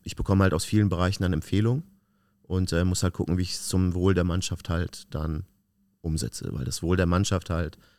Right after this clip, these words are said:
immer über allen Entscheidungen stehen muss. Kein persönliches Interesse eines Trainers oder auch eines Spielers oder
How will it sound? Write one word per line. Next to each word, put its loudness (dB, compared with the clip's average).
immer 8
über 6
allen 0
Entscheidungen 0
stehen -2
muss. -4
Kein 0
persönliches 0
Interesse 0
eines -2
Trainers 0
oder -6
auch -10
eines -2
Spielers -2
oder -6